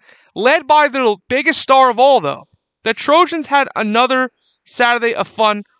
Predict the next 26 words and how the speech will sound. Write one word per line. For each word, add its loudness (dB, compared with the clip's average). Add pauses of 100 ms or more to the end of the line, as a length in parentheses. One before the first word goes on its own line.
while -6
preparing -2
for -8
the -6
bigger 0
challenges -2
ahead. -4 (760)
Caleb 0
Williams -2 (460)
threw -2
for -10
three -4
hundred -2
nineteen -4
yards 0 (240)
and -6
hit 0 (340)
Taj 2
Washington -2 (280)
with -6
two -2
of 0
his -8
five -2
touchdown -2
passes, -4